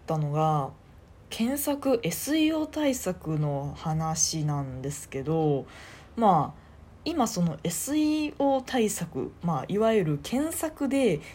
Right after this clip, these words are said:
順位を上に上げるにはどうしたらいいかみたいなことで、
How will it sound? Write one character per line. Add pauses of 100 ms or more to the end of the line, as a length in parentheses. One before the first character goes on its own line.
(120)
順
位
を
上
に
上
げ
る
に
は
ど
う
し
た
ら
い
い
か
み
た
い
な
こ
と
で、